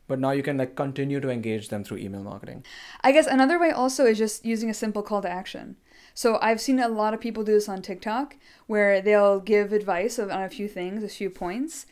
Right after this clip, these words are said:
Speaker 2: and there's like, "Oh," and then they say, "Oh, if you want more advice on this topic,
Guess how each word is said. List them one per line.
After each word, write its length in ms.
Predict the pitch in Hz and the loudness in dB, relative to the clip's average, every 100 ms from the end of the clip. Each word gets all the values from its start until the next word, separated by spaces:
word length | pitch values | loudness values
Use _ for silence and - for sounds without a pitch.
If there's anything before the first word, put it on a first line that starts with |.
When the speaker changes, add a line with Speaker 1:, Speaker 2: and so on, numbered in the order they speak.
| - _ _ | -20 _ _
Speaker 2:
and 140 | 208 208 | -4 -2
there's 160 | 208 | 0
like, 160 | 208 202 | 0 2
"Oh," 360 | 262 254 233 226 | 2 4 4 2
and 100 | 220 | 0
then 100 | 220 | -2
they 100 | 214 | -2
say, 280 | 208 202 202 _ - | -4 -4 -4 _ -6
"Oh, 200 | 247 247 | 8 8
if 160 | 226 226 | 8 2
you 80 | 208 | 0
want 280 | 208 208 | 2 0
more 200 | 214 202 | 0 -2
advice 320 | 190 202 196 190 | 0 0 0 -4
on 100 | 185 | -10
this 160 | 180 | -8
topic, 540 | - 247 - 190 190 | -2 0 0 -2 -4